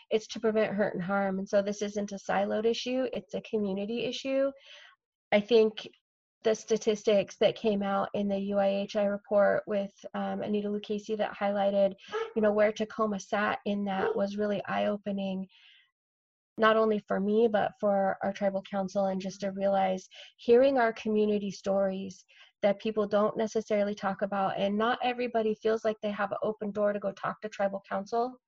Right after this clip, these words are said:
But at our last May fifth event, um, last year, we had over twenty-two people take the open mic and speak and tell their story. And our chairman came up to me after that and was like,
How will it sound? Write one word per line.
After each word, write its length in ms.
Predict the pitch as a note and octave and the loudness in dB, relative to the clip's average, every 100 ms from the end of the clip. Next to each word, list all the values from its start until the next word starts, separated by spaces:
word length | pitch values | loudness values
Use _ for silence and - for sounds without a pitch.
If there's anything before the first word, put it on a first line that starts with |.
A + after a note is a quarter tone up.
| - | 0
But 200 | G#3+ G3+ | 4 4
at 140 | G#3 G3+ | 2 2
our 160 | G3+ | 2
last 420 | G3 G3+ G#3 G3+ G#3+ | 2 2 0 -2 -4
May 160 | G3+ - | -4 -2
fifth 180 | G3 - | -6 -4
event, 500 | G3+ G3 F#3 F#3 - - - G3 | -4 -2 -2 -4 -8 -18 -12 -8
um, 340 | F#3+ F3+ G3+ | -6 -6 -4
last 480 | G#3 G3+ G3 - - | 0 0 -2 -8 -4
year, 360 | G#3 G3 F#3+ F#3+ - - - | 0 2 0 -4 -20 -20 -4
we 120 | G#3 | -2
had 240 | G3+ G#3 G3 | 0 2 2
over 300 | - G3 F#3+ | 0 -2 -4
twenty-two 500 | - G#3 G#3 - G#3 | -2 -2 -2 -4 -8
people 560 | - G#3+ G#3+ G3 F#3+ - - - _ _ _ | -8 -4 2 2 2 -6 -20 -20 _ _ _
take 240 | - G#3 - | -2 -2 0
the 120 | - | 0
open 300 | G3+ G3+ F#3+ | 2 0 0
mic 280 | G3+ G#3 G3 | 0 0 -2
and 120 | F#3 | -6
speak 320 | - G#3+ G#3+ | -4 -2 -2
and 140 | G3 | -4
tell 160 | G3 G3 | -2 -2
their 160 | F#3+ F#3 | -2 -6
story. 600 | - G3+ G3 F#3 F#3+ - - | 0 2 2 0 -4 -10 -10
And 320 | G3+ G3 F#3+ F#3+ | -6 -2 -4 -2
our 180 | G3+ G3+ | 2 2
chairman 500 | G3+ G#3+ G#3 G#3 G3+ | 0 -2 -2 -2 -4
came 280 | G3+ G3+ G3 | -4 -4 -4
up 120 | F#3+ _ | -6 _
to 100 | - | -8
me 200 | G#3 G3 | -6 -4
after 380 | F#3 F#3 F#3+ G#3+ | -2 -4 -4 -6
that 320 | G3+ G3 F#3+ | -2 -2 -2
and 100 | G3+ | -4
was 200 | G3 F#3+ - | -4 -6 -2
like, 240 | G3 F#3+ | -2 -2